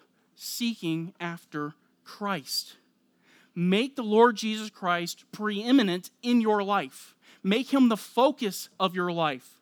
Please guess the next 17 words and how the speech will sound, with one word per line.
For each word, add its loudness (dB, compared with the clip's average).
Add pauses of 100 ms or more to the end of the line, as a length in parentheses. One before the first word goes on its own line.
(600)
Make 6
him 10
the 2
sum 2
of 0
your 2
desires. -2 (1300)
Look -2
at -4
the -2
end -2
of -4
verse -6
one -2
in -12
chapter -6
three. -10